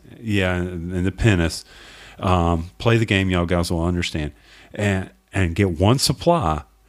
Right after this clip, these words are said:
Then you can go out there and you, you put the golden hind down, you can get the indigo,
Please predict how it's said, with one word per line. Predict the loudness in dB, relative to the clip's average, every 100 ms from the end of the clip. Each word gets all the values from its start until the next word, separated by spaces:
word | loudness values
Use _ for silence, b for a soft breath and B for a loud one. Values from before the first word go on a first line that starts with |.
| b -2
Then | 2 2
you | 2
can | 2
go | 2
out | 2 2
there | 4 4 4 0 -6
and | -4 -2
you, | -2 -6 -14
you | -12 -10
put | -10
the | -8
golden | 0 0 0
hind | -2 -2 0
down, | 0 0 -2
you |
can | -2
get | -2 0
the | 0
indigo, | 2 2 2 2 4 2